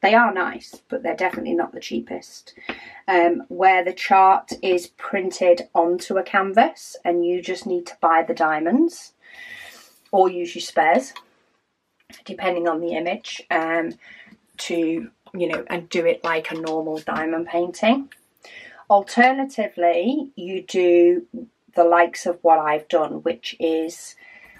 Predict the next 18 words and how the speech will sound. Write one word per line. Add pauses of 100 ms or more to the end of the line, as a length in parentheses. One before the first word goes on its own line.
(100)
to
buy
a
chart.
So
this
is
the
P
D
F
download
of
the
chart (360)
for
cross
stitch,